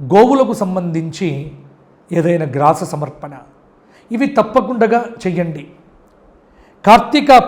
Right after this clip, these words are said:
పౌర్ణమి రోజున ఉసిరిక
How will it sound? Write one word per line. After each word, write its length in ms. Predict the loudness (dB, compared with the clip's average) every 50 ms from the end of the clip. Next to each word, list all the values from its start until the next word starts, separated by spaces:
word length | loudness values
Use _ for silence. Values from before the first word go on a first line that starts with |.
| -2 -2 0
పౌర్ణమి 440 | 2 2 2 0 -2 -4 -4 -2 -2 0 0
రోజున 320 | 0 0 -2 -2 0 2 2 2 2 0 -4 -8 -12 -18 -20 -20 _ _ _ _ _ _ _ _ _ _ _ _ _ _ _ _ _ _ -12
ఉసిరిక 440 | -8 -4 -2 0 2 2 2 2